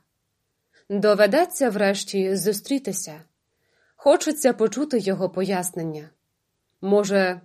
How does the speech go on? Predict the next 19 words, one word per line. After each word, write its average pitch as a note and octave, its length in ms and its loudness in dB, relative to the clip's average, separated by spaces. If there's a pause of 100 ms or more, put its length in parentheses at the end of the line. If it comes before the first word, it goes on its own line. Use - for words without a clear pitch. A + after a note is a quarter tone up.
(140)
ті G#3+ 140 -4
всі A#3 300 0
жахи G#3 400 0
мені G3 320 4
лиш F#3+ 480 0
наснилися? G3+ 920 0 (1120)
Пора F#3+ 360 2
причепуритися. G#3 1040 -4 (760)
Не A3 220 6
можна, C4+ 360 4
щоб F#3+ 240 -2
він G3 180 2
бачив G3 400 0
мене F3+ 260 0
пригніченою. F#3+ 920 -4 (840)
Я G#3 220 2
ретельно A3+ 540 4
вибрала F3 440 0
одяг G3+ 600 -4